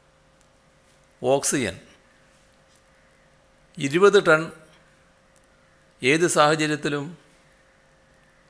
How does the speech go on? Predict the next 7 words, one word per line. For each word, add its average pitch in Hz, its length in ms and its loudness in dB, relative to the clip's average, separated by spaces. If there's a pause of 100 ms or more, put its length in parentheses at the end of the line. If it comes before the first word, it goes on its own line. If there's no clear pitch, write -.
(120)
സ്റ്റോക്ക് 170 600 0 (200)
നിലനിർത്തുന്നതിന് 147 760 -2 (1300)
നിർദ്ദേശം 139 500 0
നൽകിയിട്ടുണ്ട്. 104 540 -8 (1800)
പുതിയതായി 160 540 2 (1800)
നാല് 156 400 4
പ്ലാന്റുകളാണ് 147 600 2